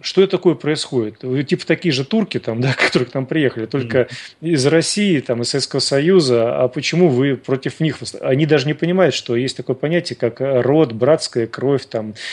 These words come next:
Speaker 1: и так далее. Вот это страшно. Но ты говоришь, всё-таки надежда есть. И вот мы сейчас переходим уже к самому главному пункту. Если это была только разминка,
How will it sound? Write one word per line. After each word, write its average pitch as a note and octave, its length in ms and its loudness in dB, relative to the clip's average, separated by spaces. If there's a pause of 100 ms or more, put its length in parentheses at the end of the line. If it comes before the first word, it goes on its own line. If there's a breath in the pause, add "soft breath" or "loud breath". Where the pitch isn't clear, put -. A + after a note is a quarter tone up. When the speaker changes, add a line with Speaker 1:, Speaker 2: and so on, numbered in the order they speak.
(240 loud breath)
Speaker 1:
и B2 80 -6
так C#3+ 240 0
далее. A2 300 0
Вот A2+ 120 -8
это D3 100 -10
страшно. C#3 400 -2 (260 loud breath)
Но D3+ 80 0
ты F3+ 120 4
говоришь, F#3+ 340 4
всё-таки E3+ 320 -2
надежда D#3 460 0
есть. F3 360 0
И A#2+ 40 0
вот C3 180 0
мы C#3+ 80 -4
сейчас D3 320 -4
переходим C#3 560 0
уже C3 160 0
к C3 60 -8
самому B2 380 2
главному B2+ 320 0
пункту. F#3+ 320 -4
Если A2+ 220 -4
это C#3+ 160 -2
была B2+ 200 2
только C3+ 260 0
разминка, D3+ 480 0